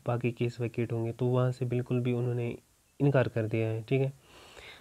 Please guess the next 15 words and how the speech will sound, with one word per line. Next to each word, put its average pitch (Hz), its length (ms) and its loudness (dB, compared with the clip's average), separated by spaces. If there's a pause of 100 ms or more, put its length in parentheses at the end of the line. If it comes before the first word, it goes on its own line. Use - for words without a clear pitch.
(300)
हम 135 180 2
almost 127 360 2
बहुत 131 440 2
देर 123 300 2
तक 120 100 -2
वहाँ 120 260 2
पे 123 140 -2
रहे 127 280 2 (120)
legal 120 260 2
section 120 360 -4
में 113 200 0
भी, 113 100 -2
उनसे 123 440 -2
एक 120 340 0
एक 127 140 0